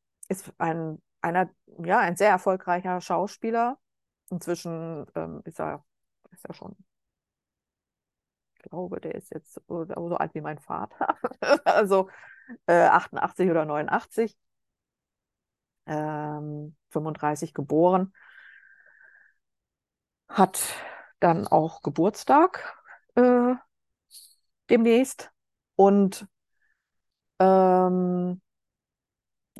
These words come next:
ja, es hat sich, ähm, über das Schauspiel schöpferisch selbst ausgedrückt und damit auch selber erfahren, als Generator aus der Reaktion heraus,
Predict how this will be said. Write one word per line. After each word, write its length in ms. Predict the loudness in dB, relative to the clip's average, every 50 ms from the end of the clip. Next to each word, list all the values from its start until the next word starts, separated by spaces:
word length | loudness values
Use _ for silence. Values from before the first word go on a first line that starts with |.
| -20 -20 _ _ _ _ _ _ _
ja, 520 | 0 4 6 8 8 8 8 8 6 4 2
es 540 | -2 -6 -8 -12 -16 -16 -16 -16 -16 -18 -18 _ _ _ _ _ _ _ _ _ _ _ _ _ _ _ _ _ _ _ _ _ _ _ _ -2
hat 220 | 0 0 0 0 0
sich, 360 | 0 0 0 0 -2 -6 _ 4
ähm, 400 | 6 8 8 8 6 6 4 4
über 440 | 2 4 6 6 8 8 8 8
das 220 | 6 4 2 2 0
Schauspiel 1000 | -6 -4 0 2 4 4 4 2 0 -2 -8 -16 _ -10 -8 -6 -4 -4 -4 -4 -4 -6 -8
schöpferisch 640 | _ -4 -4 -4 -4 -6 -6 -4 -4 -4 -4 -8 -10
selbst 360 | -2 0 0 0 0 -6 -2
ausgedrückt 720 | 2 2 2 2 2 -2 -6 -4 0 0 0 0 0 -4 0
und 200 | 2 2 4 6
damit 360 | 4 4 6 4 2 2 4
auch 280 | 2 2 2 2 0 0
selber 360 | 0 0 0 0 0 -2 -2
erfahren, 640 | -2 -2 -6 -10 -10 -8 -6 -2 -2 -2 -2 -2 -4 -6 -8 _ _ _ _ _ _ _ _ _ _ _ _
als 240 | 0 0 0 2 2
Generator 680 | 4 4 4 4 4 4 4 4 4 2 2 0 0
aus 120 | -2 -4 -6
der 120 | -6 -4
Reaktion 520 | -2 -2 -4 -4 -6 -6 -4 -2 -2 -2 -2
heraus, 640 | -4 -2 0 2 2 4 2 2 0 -2 -6 -12